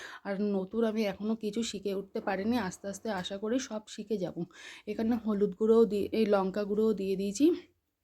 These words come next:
লঙ্কা গুঁড়ো দেওয়ার পরে আবার একটু নাড়াচাড়া করব ভালো করে। আমার মশলাটা রেডি হয়ে যাবে, উম, গা-, তার মশলার থেকে তেল ছেড়ে আসবে, তখন আমার কমপ্লিট হয়ে যাবে রান্নাটা।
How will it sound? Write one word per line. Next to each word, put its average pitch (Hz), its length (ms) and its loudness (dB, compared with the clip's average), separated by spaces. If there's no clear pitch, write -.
লঙ্কা 202 300 0
গুঁড়ো 196 200 0
দেওয়ার 185 260 0
পরে 208 200 -4
আবার 196 220 0
একটু 208 220 0
নাড়াচাড়া 202 540 0
করব 202 360 -4
ভালো 190 300 -2
করে। 190 220 -4
আমার 208 180 -2
মশলাটা 190 580 -4
রেডি 185 320 0
হয়ে 208 220 0
যাবে, 208 260 0
উম, 220 340 2
গা-, 185 220 -2
তার 175 160 -4
মশলার 190 540 -2
থেকে 214 180 -4
তেল 196 280 -4
ছেড়ে 202 220 -4
আসবে, 208 220 -2
তখন 190 300 -8
আমার 208 160 -2
কমপ্লিট 202 560 -4
হয়ে 196 140 0
যাবে 180 260 0
রান্নাটা। 175 400 -4